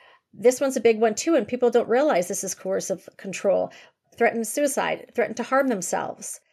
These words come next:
That we are taught to take those threats very seriously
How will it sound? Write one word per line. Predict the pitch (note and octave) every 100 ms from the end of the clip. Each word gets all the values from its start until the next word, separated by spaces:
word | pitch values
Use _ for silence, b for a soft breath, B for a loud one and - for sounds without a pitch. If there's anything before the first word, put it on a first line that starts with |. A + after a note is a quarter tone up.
| _ _ _ _ -
That | A3 G#3 -
we | A3
are | A3 G3+
taught | - A#3 G#3+ - -
to | G#3
take | - A3+ -
those | A3 G#3
threats | - F3+ -
very | G3 F#3+
seriously | - E4+ F4 A3 - F3+ F#3+ D4+